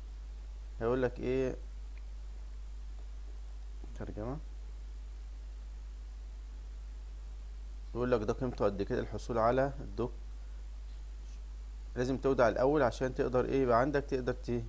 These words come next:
تشتريه. تمام، من هنا ال-، بتعرف ال-،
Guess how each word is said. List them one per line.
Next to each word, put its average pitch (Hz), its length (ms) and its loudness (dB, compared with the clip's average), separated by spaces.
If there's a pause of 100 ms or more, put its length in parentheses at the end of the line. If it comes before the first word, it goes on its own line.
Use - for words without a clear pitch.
تشتريه. 90 380 -2 (1040)
تمام، 139 340 2 (1900)
من 117 180 0
هنا 151 380 4 (220)
ال-، 107 420 4
بتعرف 127 480 4
ال-، 101 640 2